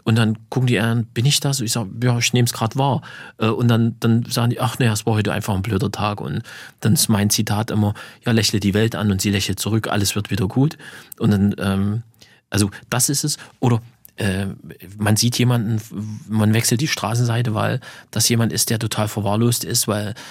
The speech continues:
der in die Hose, äh, gepinkelt hat und, ähm,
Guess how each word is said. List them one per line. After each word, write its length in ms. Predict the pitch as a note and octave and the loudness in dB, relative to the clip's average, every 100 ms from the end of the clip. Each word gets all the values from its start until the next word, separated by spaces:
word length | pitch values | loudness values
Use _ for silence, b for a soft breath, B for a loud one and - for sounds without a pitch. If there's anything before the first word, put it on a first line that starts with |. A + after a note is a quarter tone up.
| B - | B -4
der 100 | G2 | -2
in 60 | G#2 | 0
die 100 | G2+ | 2
Hose, 300 | G#2+ G#2+ A#2 | 2 2 2
äh, 480 | F2+ C2+ A#2 A2+ | 0 -4 -2 -2
gepinkelt 520 | B2 A#2+ C3 B2+ A#2+ A#2+ | -2 -2 0 0 0 -2
hat 260 | B2 - | -4 -4
und, 340 | E2+ G#2+ A2 - B B - | -2 2 2 -2 B B -6
ähm, 460 | G2+ G2+ G#2+ F#2+ | 0 2 2 0